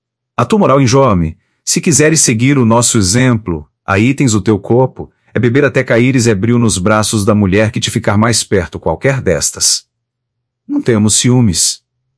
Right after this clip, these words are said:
"E se isso não te convém, toma então de novo a tua gandola, segue adiante, que trazes ao teu lado mulher formosa, e não prometemos respeitá-la mais que as outras." "Ai daquele que lhe tocar com um dedo", exclamou Anja no auge de cólera.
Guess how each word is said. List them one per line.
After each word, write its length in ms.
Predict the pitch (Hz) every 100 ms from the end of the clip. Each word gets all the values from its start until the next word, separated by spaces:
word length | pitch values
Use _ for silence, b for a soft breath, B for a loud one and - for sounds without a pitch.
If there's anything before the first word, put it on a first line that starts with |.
| _ _ -
"E 40 |
se 160 | 160 180
isso 320 | 147 160 -
não 220 | 139 180
te 140 | 180 185
convém, 600 | 175 110 117 131 101 - _ _ _ _ _ -
toma 260 | 135 143
então 320 | 127 107 143 175
de 120 | 170
novo 280 | 131 139 120
a 60 |
tua 180 | - 120
gandola, 460 | 107 104 110 117 123
segue 380 | - - 117
adiante, 640 | 120 120 123 104 113 - - -
que 100 | 117
trazes 480 | 117 113 123 123
ao 100 | 123
teu 160 | 113 113
lado 300 | 98 98 110
mulher 320 | 101 92 104
formosa, 680 | 120 156 117 107 123 156 160 -
e 120 | 135
não 180 | 123 127
prometemos 640 | 139 123 - 123 120 101
respeitá-la 720 | 92 156 - 110 113 127 127
mais 320 | 104 117 131
que 100 | -
as 180 | 127 113
outras." 600 | 82 76 - - - - _ _ _ _ _ _ _
"Ai 140 | 131
daquele 320 | 151 147 190 147
que 100 | 135
lhe 120 | 113
tocar 340 | 104 - 117
com 140 | 123 113
um 80 |
dedo", 360 | 98 80 73 76 _ _ _ _ _ _ -
exclamou 500 | 117 123 110 104 95
Anja 240 | 113 117
no 120 | 104
auge 240 | 95 104 95
de 100 | 85
cólera. 520 | - 80 71 73